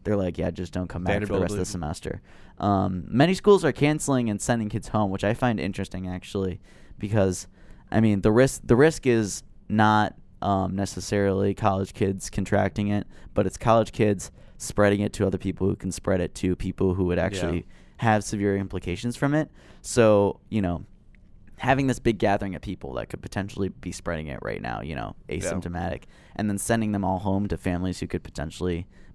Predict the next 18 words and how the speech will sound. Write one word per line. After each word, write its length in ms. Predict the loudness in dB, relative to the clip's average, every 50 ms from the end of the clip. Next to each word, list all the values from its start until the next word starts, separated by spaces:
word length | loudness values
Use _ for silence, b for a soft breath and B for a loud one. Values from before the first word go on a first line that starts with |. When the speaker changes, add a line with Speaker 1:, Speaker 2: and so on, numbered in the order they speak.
| -6
Speaker 1:
be 160 | -4 -2 -2
more 260 | 0 0 0 0 0 0
severely 420 | 0 0 0 2 2 2 0 0
impacted 400 | -2 -2 -2 -2 -2 -2 -4 -2
by 140 | 0 0 0
it 100 | 0 0
is 140 | -2 -2 -2
a 40 |
little 220 | -2 -2 -2 -2 -2 -2
odd 260 | -2 -2 -2 -2 -2
to 60 | 0
me. 180 | 0 0 0 0
It, 200 | -2 -2 -4 -4 -6
it 140 | -8 -4 0
does 200 | 0 0 0 0
kinda 200 | 0 0 0 0
make 180 | 0 -2 -4
sense, 400 | -6 -6 -4 -4 -4 -6 -8 -12